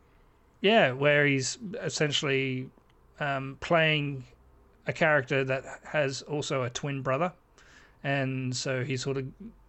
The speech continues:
going off himself as well, like, talking to himself. And that happens in, in this, uh, episode, uh, <laughs> in this movie as well, where it's sort of a celebration of hi-,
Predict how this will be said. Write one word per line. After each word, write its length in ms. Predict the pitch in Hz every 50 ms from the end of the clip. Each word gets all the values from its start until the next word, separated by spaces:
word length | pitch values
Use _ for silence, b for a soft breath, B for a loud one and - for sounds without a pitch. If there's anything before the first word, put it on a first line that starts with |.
| _ _ _ -
going 300 | 147 151 139 139 143 139
off 320 | 135 135 131 - - - - - -
himself 1000 | 143 135 131 127 127 127 127 123 123 127 - - - 139 127 139 135 - - 131
as 140 | 127 123
well, 340 | 127 127 131 147 160 160 170 - _
like, 160 | 135 131 -
talking 260 | - - 147 139 131 127
to 100 | - 139
himself. 400 | 127 127 120 - 147 160 165 - B B B B B B B B B
And 280 | 165 147 151 147 135 - _ -
that 220 | 190 151 135 123
happens 360 | 127 143 131 123 135 135 135 131
in, 140 | 131 127 - _ -
in 140 | - 139 135
this, 300 | 139 139 - - - - _ _ _
uh, 200 | - 139 135 135 143
episode, 440 | 147 143 131 120 - - 135 139 - - _ -
uh, 140 | 143 139 143 156 - - - - -
<laughs> 360 | - - - - - _ _ -
in 120 | 147 131
this 200 | 143 139 - -
movie 300 | 151 147 147 131 139 127
as 160 | 131 127 127
well, 260 | 151 135 147 170 170 B B B B B B B B
where 360 | - 147 139 131 127 127 135 135
it's 180 | 123 127 127
sort 180 | - - 147 131
of 100 | 123 127
a 40 | 123
celebration 560 | - 135 127 131 131 131 131 131 - 147 139
of 140 | 131 127 -
hi-, 140 | 139 -